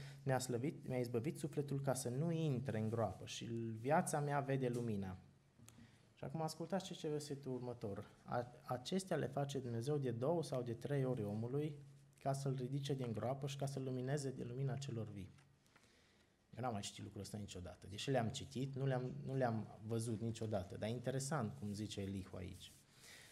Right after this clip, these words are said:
Uh, e interesant că în aceeași idee se vorbește și în Psalmul treizeci și patru cu șapte, că îngerul Domnului tăbărește în jurul celor ce se tem de el și îl scapă din primejdie.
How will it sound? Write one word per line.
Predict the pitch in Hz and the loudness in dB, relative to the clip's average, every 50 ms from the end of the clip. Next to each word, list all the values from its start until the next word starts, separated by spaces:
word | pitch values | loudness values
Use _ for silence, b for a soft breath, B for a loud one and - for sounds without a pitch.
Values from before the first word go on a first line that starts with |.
| B B B B B B - - - | B B B B B B -20 -20 -12
Uh, | - 113 110 107 110 107 104 101 104 - - - - - - - - - - - - - | -6 -2 0 0 2 2 0 -2 -4 -8 -12 -20 -20 -20 -20 -20 -20 -20 -20 -20 -12 -6
e | - 131 | -4 -2
interesant | 135 135 135 131 123 120 - - 160 170 | 0 0 2 2 2 2 2 0 0 0
că | - 175 | 2 0
în | 156 | 0
aceeași | 139 139 - 190 180 175 - - | 0 0 0 0 0 0 0 0
idee | 151 151 160 156 | 2 4 4 4
se | 143 147 143 | 4 4 2
vorbește | 135 135 147 151 - - | 0 2 2 2 2 0
și | 139 139 - 160 | 0 0 0 0
în | 147 | 0
Psalmul | 139 - 143 139 139 135 | 0 2 4 4 4 4
treizeci | 139 143 139 139 139 | 4 4 4 4 4
și | 139 | 2
patru | 139 139 135 | 2 0 0
cu | 139 120 | -2 -2
șapte, | - - 127 110 92 - - - | -2 0 2 2 2 0 -6 -6
că | - 110 | -2 0
îngerul | 113 127 135 143 139 135 127 | 0 2 4 4 4 4 4
Domnului | 127 131 131 131 131 127 | 4 4 4 4 2 2
tăbărește | 127 139 131 127 123 131 139 139 | 2 2 2 4 4 2 2 2
în | 127 | 2
jurul | 117 135 131 131 | 2 2 0 0
celor | - 135 131 127 | 0 0 -2 -2
ce | - | -2
se | - - | -2 -4
tem | - - 127 127 127 | -2 0 0 2 2
de | 123 123 | 2 2
el | 123 123 | 2 2
și | 127 123 - | 2 2 0
îl | 127 | -2
scapă | 117 - 127 127 127 135 | 0 2 2 2 2 2
din | 127 123 120 | 0 0 0
primejdie. | 113 117 123 123 123 113 98 92 90 - - 92 87 - | -2 0 0 2 4 4 2 2 0 -4 -6 -8 -10 -10